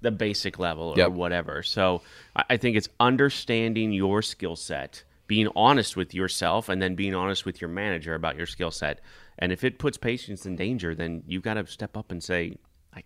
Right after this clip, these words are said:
Speaker 1: I, I can't do this."
Speaker 2: Correct.
Speaker 1: That's okay.
Speaker 2: Correct.
Speaker 1: So
Speaker 2: There's nothing, there's nothing wrong with that.
Speaker 1: Right.
Speaker 2: Nothing wrong with that at all.
Speaker 1: At the same time, you can also be an advocate for your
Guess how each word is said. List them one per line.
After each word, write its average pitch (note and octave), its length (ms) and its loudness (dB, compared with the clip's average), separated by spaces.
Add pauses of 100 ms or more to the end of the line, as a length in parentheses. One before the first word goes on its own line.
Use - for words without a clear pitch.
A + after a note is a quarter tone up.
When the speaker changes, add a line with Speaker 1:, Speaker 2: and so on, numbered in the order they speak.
Speaker 1:
I, G2+ 180 -8
I G2+ 60 -6
can't - 300 -8
do A2 180 -4
this." - 300 -10
Speaker 2:
Correct. - 500 -2
Speaker 1:
That's - 200 -2
okay. F#2+ 560 -8
Speaker 2:
Correct. - 580 -2
Speaker 1:
So E2+ 320 0
Speaker 2:
There's F#2+ 200 2
nothing, G2+ 280 4
there's G#2+ 200 6
nothing G#2 260 6
wrong D#2+ 200 0
with E2 80 -8
that. B1 260 -6
Speaker 1:
Right. G#2 260 4
Speaker 2:
Nothing G2+ 280 2
wrong F2 180 0
with E2 100 -4
that D#2 140 2
at C#2+ 60 -2
all. C2 240 -6
Speaker 1:
At B2+ 120 6
the A#2 80 -2
same D#3+ 220 2
time, B2 220 4
you A2+ 100 6
can A2+ 140 2
also A#2+ 280 4
be G2+ 160 0
an F2 140 -4
advocate G#2 500 -4
for G2 200 -2
your G2+ 300 0